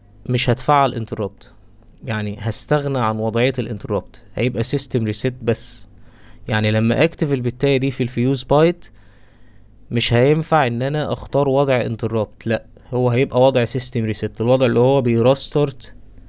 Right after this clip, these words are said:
الاردوينو او بيعمل سوفت ريسيت لما بتخطى القيمة اللي انا ظابطها. خلاص، يبقى ده بس عشان نبقى فاهمين مبدئيا. ده تكوين الواتش دوج تايمر الداخلي، شوية البتات اللي انا بظبط البري سكيلر من خلالهم.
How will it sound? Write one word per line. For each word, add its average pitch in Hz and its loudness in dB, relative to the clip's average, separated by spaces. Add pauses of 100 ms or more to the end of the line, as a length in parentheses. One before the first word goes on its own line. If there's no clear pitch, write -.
(320)
الاردوينو 120 4 (140)
او 110 -2
بيعمل 120 2
سوفت - 0
ريسيت 151 2 (340)
لما 127 4
بتخطى 123 2
القيمة 131 2
اللي 120 4
انا 127 4
ظابطها. 107 -2 (1040)
خلاص، 131 0
يبقى 117 0
ده 123 2
بس 127 2
عشان 127 0
نبقى 117 2
فاهمين 113 2
مبدئيا. 110 0 (580)
ده 139 4
تكوين 139 2
الواتش 127 0
دوج 131 0
تايمر 127 0
الداخلي، 120 0 (760)
شوية 127 4
البتات 107 0
اللي 110 2
انا 120 2
بظبط 113 0
البري 107 -2
سكيلر 113 0
من 101 -2
خلالهم. 131 0